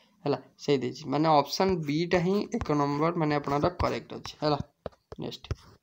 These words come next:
ନେକ୍ସଟ ଦେଇଛି, ପ୍ରଡକ୍ଟ obtained by the reaction of chlorobenzene with chlorine in presence of ଏଫ୍ ଇ ସି ଏଲ୍ ଥ୍ରୀ।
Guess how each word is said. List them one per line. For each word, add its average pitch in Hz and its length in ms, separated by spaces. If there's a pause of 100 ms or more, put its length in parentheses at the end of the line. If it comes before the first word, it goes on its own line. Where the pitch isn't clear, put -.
(1300)
ନେକ୍ସଟ 175 200
ଦେଇଛି, 190 260
ପ୍ରଡକ୍ଟ 165 480
obtained 180 340
by 180 120
the 185 140
reaction 165 400
of 180 80 (100)
chlorobenzene 170 680
with 170 220
chlorine 143 480 (240)
in 151 180
presence 156 300
of 170 80
ଏଫ୍ 139 260
ଇ 143 60
ସି - 160
ଏଲ୍ - 120
ଥ୍ରୀ। - 160